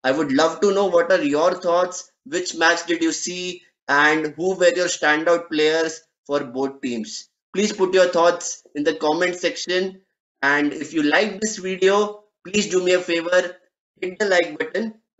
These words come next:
and hit the subscribe button because I'll be coming up with lot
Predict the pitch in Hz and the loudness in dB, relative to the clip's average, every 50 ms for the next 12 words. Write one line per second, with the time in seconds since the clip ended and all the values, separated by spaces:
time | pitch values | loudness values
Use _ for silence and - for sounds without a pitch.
0 | _ 269 143 143 156 156 151 - - - 143 117 - - - 170 180 202 220 202 | _ -8 -8 -8 -8 -12 -14 -12 -4 -4 -4 -4 -4 -6 -2 2 2 4 2 2
1 | 185 - 190 - - 202 202 202 196 190 - _ _ _ - 147 139 - 160 160 | 0 -4 -6 -2 0 -2 -2 -2 -2 -6 -10 _ _ _ -20 -18 -4 0 0 0
2 | 160 - - 151 165 180 180 180 185 180 - - 165 170 170 165 165 170 170 170 | 0 -2 -4 0 2 2 2 2 0 -4 -2 0 0 2 2 2 2 2 0 0
3 | - - _ _ _ _ _ - 139 - 127 135 147 156 180 185 185 | -4 -10 _ _ _ _ _ -20 -20 -12 -6 -2 0 0 0 -2 -4